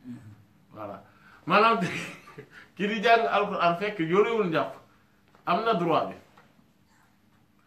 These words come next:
Speaker 2: Sauf que moment bi muy perte njàppam, <laughs> dañ naan ko, "Ah, noppil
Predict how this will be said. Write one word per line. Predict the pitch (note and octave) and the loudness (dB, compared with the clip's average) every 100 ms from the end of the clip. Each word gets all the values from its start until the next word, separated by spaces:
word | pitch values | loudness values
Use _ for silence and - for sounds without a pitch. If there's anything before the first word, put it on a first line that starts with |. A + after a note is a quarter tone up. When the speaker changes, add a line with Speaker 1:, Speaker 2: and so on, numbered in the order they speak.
| _ | _
Speaker 2:
Sauf | - C4 C4 | -4 -2 2
que | B3 B3+ E3 | 6 6 6
moment | E3 A#3 B3+ | 2 4 4
bi | G3+ | 4
muy | A3 B3 | 0 -2
perte | A#3+ A3+ | 0 0
njàppam, | G#3 G3+ F#3+ E3 E3 - - - - - - - - _ | 0 0 2 0 -2 -10 -12 -20 -20 -20 -20 -20 -20 _
<laughs> | _ _ - _ - - - - - | _ _ -20 _ -20 -18 -18 -16 -6
dañ | C#3 | -2
naan | F3+ F3 E3+ | 0 0 4
ko, | |
"Ah, | D#3+ E3 | 4 4
noppil | C#3 E3+ F#3+ D3+ | 2 0 -2 -4